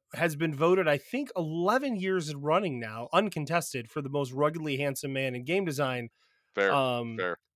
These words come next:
Speaker 1: so, yeah, yeah. And, uh, I saw Ben recently. I saw him at Grand Con last year with his kids. So, yeah. Were you, wait, were you there? Did I see you there? No, I didn't. Did I?
Speaker 2: Nope, he,
Speaker 1: Okay. Just say
Speaker 2: he
Speaker 1: that would be
Speaker 2: did
Speaker 1: real awkward if I saw you and I
Speaker 2: <laughs> Yeah. <laughs>
Speaker 1: remembered seeing <laughs> Ben.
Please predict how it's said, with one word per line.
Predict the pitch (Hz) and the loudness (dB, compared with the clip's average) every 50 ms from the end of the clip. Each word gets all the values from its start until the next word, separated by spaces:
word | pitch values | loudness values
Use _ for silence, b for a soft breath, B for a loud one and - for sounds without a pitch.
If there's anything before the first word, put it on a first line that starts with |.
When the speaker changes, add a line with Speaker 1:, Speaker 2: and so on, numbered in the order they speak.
| _ - | _ -12
Speaker 1:
so, | - - - 151 139 127 123 120 123 | -8 -6 -2 0 0 0 0 -2 -4
yeah, | 127 123 139 147 175 180 139 104 - _ _ | -4 0 2 4 4 4 2 0 -10 _ _
yeah. | 135 135 143 160 147 120 113 _ _ _ _ _ _ _ - | -4 -2 -2 -2 -2 -4 -8 _ _ _ _ _ _ _ -6
And, | 135 131 127 | -4 -2 -2
uh, | 131 127 123 123 - | -2 -2 -2 0 0
I | 190 | 0
saw | 185 - - 247 285 311 | 2 6 8 8 8 8
Ben | 196 175 165 151 | 8 8 6 6
recently. | 147 147 151 - - 151 135 139 139 | 4 0 -2 -2 -2 0 2 2 2
I | 139 | 2
saw | - - 165 156 160 | 2 2 2 2 2
him | 165 185 180 | 2 2 0
at | 165 | 0
Grand | 143 151 156 156 185 202 | 2 4 4 4 4 2
Con | - - 127 113 110 | 0 -4 -8 -8 -8
last | 110 113 110 113 - - - | -8 -10 -10 -10 -10 -10 -10
year | 120 113 | -10 -10
with | 117 113 | -10 -12
his | 120 - | -14 -10
kids. | - - 185 180 113 101 - - - - - | -6 -4 -4 -4 -4 -6 -12 -16 -16 -16 -16
So, | - - - 131 120 117 113 107 104 110 _ _ _ _ _ _ _ _ _ _ _ _ _ - | -16 -12 -10 -8 -8 -8 -10 -12 -14 -18 _ _ _ _ _ _ _ _ _ _ _ _ _ -6
yeah. | 135 156 170 - - _ _ _ - | -4 -4 -4 -4 -8 _ _ _ -4
Were | 147 160 | -2 0
you, | 180 196 | 0 0
wait, | 185 208 - - | -2 -2 -4 -4
were | 160 | -4
you | 190 233 240 | -2 -2 -2
there? | 262 254 247 233 | -2 -2 -4 -2
Did | - 175 | -2 -2
I | 180 196 | -2 -4
see | 185 - 233 226 | -4 -6 -8 -8
you | 240 254 233 | -8 -6 -6
there? | 247 247 240 196 | -6 -6 -6 -6
No, | 147 131 113 101 110 131 _ _ _ - | -6 -6 -8 -8 -12 -16 _ _ _ -12
I | - 135 | -10 -8
didn't. | 131 120 104 113 131 | -8 -10 -10 -10 -10
Did | 139 160 202 | -6 -4 -4
I? | 226 240 247 - | -4 -6 -6 -2
Speaker 2:
Nope, | 233 233 240 - _ - | 0 0 0 0 _ -8
he, | - 139 127 135 143 151 151 156 151 139 131 | -6 -4 -4 -4 -2 -4 -4 -4 -4 -4 -6
Speaker 1:
Okay. | 127 107 107 - - | -6 -10 -10 -6 -2
Just | 160 165 - | -2 0 0
say | - 160 | 0 -2
Speaker 2:
he | 143 147 | 0 2
Speaker 1:
that | 143 143 | 2 4
would | 139 135 | 4 4
be | 131 131 | 4 4
Speaker 2:
did | 127 123 | 2 2
Speaker 1:
real | 139 143 139 135 139 | 2 0 0 0 0
awkward | 131 123 123 - - 123 110 107 117 | 0 -2 -2 -4 -6 -12 -14 -14 -14
if | - - | -12 -10
I | 120 113 | -10 -8
saw | - - - 127 117 | -8 -8 -8 -8 -8
you | 117 117 117 117 | -8 -8 -8 -8
and | 117 117 | -6 -6
I | 120 | -6
Speaker 2:
<laughs> | 123 120 | -6 -4
Yeah. | 123 123 | -2 -2
<laughs> | |
Speaker 1:
remembered | 123 123 - | -2 -2 -4
seeing | - 139 127 120 | -8 -8 -6 -6
<laughs> | |
Ben. | 131 | -6